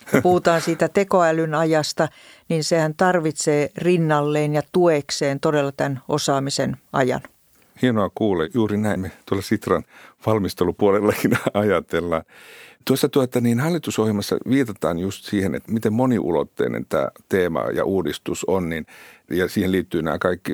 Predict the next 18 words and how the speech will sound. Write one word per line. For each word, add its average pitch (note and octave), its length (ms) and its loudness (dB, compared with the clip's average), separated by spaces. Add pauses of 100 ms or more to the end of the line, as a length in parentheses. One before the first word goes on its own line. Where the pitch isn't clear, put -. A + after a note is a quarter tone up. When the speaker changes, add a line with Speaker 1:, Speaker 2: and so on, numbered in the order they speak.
Speaker 2:
teemat, E2+ 360 0
mitä E2 220 -4
jo E2+ 140 0
nostit F#2 360 -4
esillekin, E2 580 -2
niin D#2+ 160 -8 (240)
sit - 260 -4 (220)
ehkä G#2 180 0
viimeinen A2 420 0
kysymys F#2 580 -2 (500)
on F2+ 220 -2
sitten F2+ 360 -4
tämä, F2+ 180 -2
että F#2+ 160 -6
miten, A2+ 340 -2 (220)
kun F#2 120 -4
nämä F#2+ 120 0
on F#2 120 -4